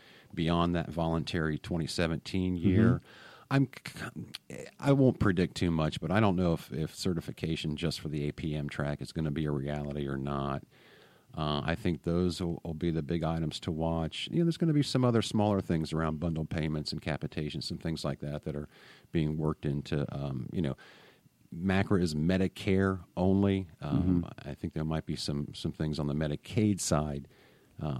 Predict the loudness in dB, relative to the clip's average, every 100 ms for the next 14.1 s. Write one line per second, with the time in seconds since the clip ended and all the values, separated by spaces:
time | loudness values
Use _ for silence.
0 | -2 0 0 2 0 0 -2 -2 -2 -2
1 | -4 -4 -6 -4 -6 -6 -6 -6 -6 -8
2 | -8 -4 -2 -4 -10 _ _ -4 -4 -8
3 | _ _ -6 2 4 4 6 10 10 10
4 | 8 6 0 -2 -4 -2 6 8 10 10
5 | 10 6 6 2 4 6 6 4 2 2
6 | 2 4 4 2 4 4 2 2 2 2
7 | 4 6 6 4 4 2 2 2 2 2
8 | 0 0 0 0 -2 -2 0 -2 -2 0
9 | 0 -2 -4 0 0 2 0 0 0 -2
10 | 0 0 0 4 8 10 10 8 6 4
11 | 0 2 10 12 12 12 10 6 6 4
12 | 4 2 4 2 2 0 0 0 0 -6
13 | -6 -6 -4 -4 -4 -2 -2 -2 -2 -2